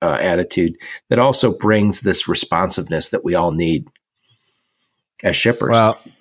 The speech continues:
Speaker 2: yeah, and, and I think that, you know, that's what shi-, I mean,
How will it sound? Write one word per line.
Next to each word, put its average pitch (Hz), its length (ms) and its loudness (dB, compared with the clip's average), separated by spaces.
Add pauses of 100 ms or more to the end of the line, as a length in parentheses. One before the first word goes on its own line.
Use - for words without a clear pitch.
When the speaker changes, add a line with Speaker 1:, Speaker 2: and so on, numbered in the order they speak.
(840)
Speaker 2:
yeah, 147 400 4
and, 131 220 2
and 135 180 2
I 135 80 0
think 160 300 0
that, 127 480 2 (500)
you 135 180 0
know, 101 120 2
that's 147 260 0
what 110 100 2
shi-, - 300 -2
I 127 60 2
mean, 135 200 2